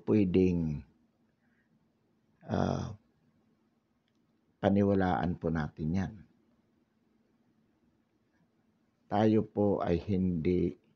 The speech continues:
under o hindi po tayo nasa ilalim ng United Kingdom o ng Amerika. Mayroon po tayong sariling hustisya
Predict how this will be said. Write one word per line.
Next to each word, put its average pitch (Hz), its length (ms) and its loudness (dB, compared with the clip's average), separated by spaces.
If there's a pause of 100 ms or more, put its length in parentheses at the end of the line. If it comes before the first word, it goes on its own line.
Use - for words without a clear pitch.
(1300)
under 98 480 2 (480)
o 82 80 -8
hindi 87 400 -2
po 80 240 -8
tayo 87 560 -2 (1400)
nasa - 320 -4
ilalim 82 720 0 (320)
ng 85 160 -2
United 85 720 -6
Kingdom 85 560 -2 (560)
o 98 160 -2
ng 90 240 -2 (160)
Amerika. 82 640 -4 (640)
Mayroon 98 480 -2
po - 160 -4
tayong 101 480 0
sariling 98 560 0
hustisya - 800 -4